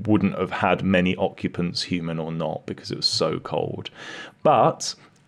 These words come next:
there were stages during this period that people were getting as far north as northern Wales. So they were still coming into Britain and still going quite far north. And Britain was, uh, connected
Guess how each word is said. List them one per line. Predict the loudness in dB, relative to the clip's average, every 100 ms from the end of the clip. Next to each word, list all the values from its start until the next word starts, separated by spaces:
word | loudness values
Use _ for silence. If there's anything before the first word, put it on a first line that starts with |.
| _
there | 6 8
were | 8 8 8 6
stages | 4 4 6 6 4 2
during | 4 6 8 8 6
this | 2 0
period | 4 6 6 4 4
that | 2 2
people | 2 2 4
were | 4
getting | 4 2 2
as | -4
far | 2 6 6
north | 6 4 2 0 -6
as | -2
northern | 2 2 2 2
Wales. | 4 4 0 -2 -4 -8 _ _ -20 _
So | 0 6
they | 6
were | 6
still | 4 0 -2 4 8 8 8 6 2
coming | 2 2 4 2
into | 0 0 0
Britain | 4 4 6 2 2 0
and | -4
still | -2 -2
going | 0 -2
quite | 2 0 2
far | 0 0
north. | 0 -4
And | 0
Britain | 2 2 4
was, | 6 6 4 0
uh, | -2
connected | 2 0 0 -6